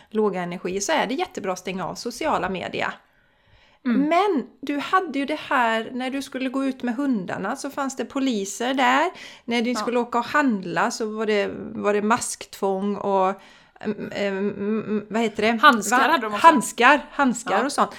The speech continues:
Speaker 1: Så hur förhöll du dig till det då när du hade, så att säga, kommit till den här, eh, för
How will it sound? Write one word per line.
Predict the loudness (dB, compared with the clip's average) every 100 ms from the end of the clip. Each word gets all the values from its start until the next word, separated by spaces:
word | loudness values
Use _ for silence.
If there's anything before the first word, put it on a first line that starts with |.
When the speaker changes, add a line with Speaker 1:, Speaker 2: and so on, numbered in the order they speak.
| -18 -20 -16
Speaker 1:
Så | -4 -2 -2 0
hur | 4 6 6
förhöll | 2 -2 -2 0 0 0
du | 0
dig | 0 -2
till | -4 -4
det | 0 2 2 2
då | 0
när | 2 2
du |
hade, | 2 0 0
så | -4
att | -2
säga, | 0 2 2
kommit | -2 -4 -4
till | -6 -4
den | -4
här, | -2 -2 -2
eh, | -2 -4 -6 _ _ _ _
för | -8 -8